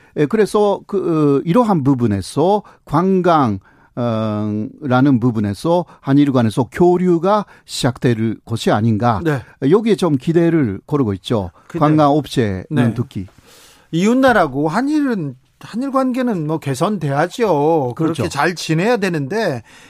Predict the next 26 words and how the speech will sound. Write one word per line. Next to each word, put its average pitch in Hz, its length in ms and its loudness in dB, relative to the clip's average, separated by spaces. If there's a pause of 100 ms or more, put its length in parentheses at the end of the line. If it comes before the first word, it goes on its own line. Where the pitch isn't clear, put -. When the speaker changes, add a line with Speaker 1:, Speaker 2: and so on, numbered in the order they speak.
Speaker 2:
일본 254 460 0
극우 202 280 -2
세력, 190 320 -2
극우 214 260 -6
정당에서 185 840 -2
계속해서 214 540 -4
위안부 208 500 0
피해자 208 420 -4
조롱하고 196 960 -4 (180)
모독하는 214 600 0
행사 220 340 -4
열고 180 400 0
그렇습니다. 170 640 -6 (240)
Speaker 1:
네. 143 300 0
Speaker 2:
어떻습니까? 185 580 0
이거 160 240 -4 (640)
왜 156 120 2
그렇습니까? 240 540 -2
이거. 151 420 0 (220)
Speaker 1:
음, 127 300 -2
그러니까 190 340 -4
일본의 196 800 0
극우 185 440 -4
쪽에서는 175 680 -4
뭐 170 240 -4
이것은 151 720 -2